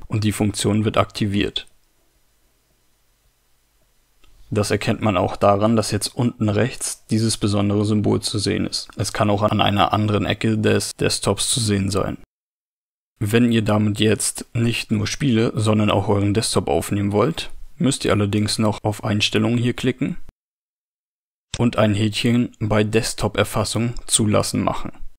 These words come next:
Anschließend könnt ihr hier nochmal kontrollieren,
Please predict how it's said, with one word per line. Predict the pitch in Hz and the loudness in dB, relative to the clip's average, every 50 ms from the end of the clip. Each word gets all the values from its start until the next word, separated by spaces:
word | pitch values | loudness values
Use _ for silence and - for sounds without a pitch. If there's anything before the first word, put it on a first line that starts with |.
| _ _ _ _ _ _ _ _ _ _ _ _ _ _ _ _ _ _ _ _ _ | _ _ _ _ _ _ _ _ _ _ _ _ _ _ _ _ _ _ _ _ _
Anschließend | - 117 113 - - 147 139 127 135 147 131 | -2 -2 0 0 2 2 2 2 2 0 0
könnt | - 131 113 104 | 0 -2 -2 0
ihr | - 101 | 0 2
hier | 101 107 107 | 2 2 2
nochmal | 107 101 107 107 104 | 2 2 0 0 -2
kontrollieren, | 104 - 107 104 101 - 107 104 101 101 107 110 110 113 117 | -2 0 0 -2 0 0 -2 -2 0 2 2 2 2 2 0